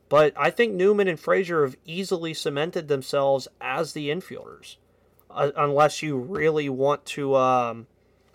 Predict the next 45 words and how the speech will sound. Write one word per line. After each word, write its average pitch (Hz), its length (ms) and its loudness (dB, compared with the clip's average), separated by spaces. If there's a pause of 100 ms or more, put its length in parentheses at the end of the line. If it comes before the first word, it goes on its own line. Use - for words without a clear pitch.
(640)
what's 143 200 -4
it 135 60 -12
ca-, 127 80 -14
uh, 147 240 4
unless 151 240 0
you 151 100 -6
really 151 340 4
wanna 143 220 0
put 143 180 -6
Frazier 147 380 -2
in 135 80 -4
the 123 100 -8
outfield. 143 560 0
But, 139 140 4
I 131 100 -4
mean, 135 380 -6
Anthony 160 400 -2
Alford 151 320 -2
looks 147 240 -4
like 143 140 -4
he's 143 160 -10
holding 147 480 -2
his 135 180 -4
own 135 420 -2 (600)
right 135 240 4
now, 131 400 0 (560)
and 143 300 2
it's 131 100 -6
kinda 185 300 0
nuts. 175 500 0 (320)
But, 147 160 4
I 147 140 4
mean, 151 200 -2
if 139 160 -2
Newman 202 360 0
can 190 120 0
break 180 200 2
this 170 180 -6
record, 160 320 2
that 147 140 6
would 151 100 2
honestly 143 460 -2
be 143 160 -6
really 135 360 0
cool. 143 440 0